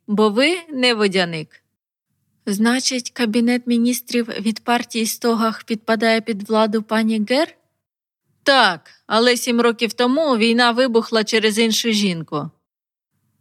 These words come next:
Війна? І тут вона була? А то ж була.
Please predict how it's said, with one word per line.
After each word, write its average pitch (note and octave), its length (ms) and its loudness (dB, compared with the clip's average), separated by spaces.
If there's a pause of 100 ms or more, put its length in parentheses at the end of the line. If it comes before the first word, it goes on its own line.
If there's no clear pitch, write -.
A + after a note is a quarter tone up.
(140)
Війна? D#4 840 2 (400)
І B3+ 140 2
тут A4 480 2
вона A#4 320 2
була? C4+ 440 4 (880)
А G#3 140 2
то A#3+ 240 2
ж F#4 100 0
була. G#3 520 2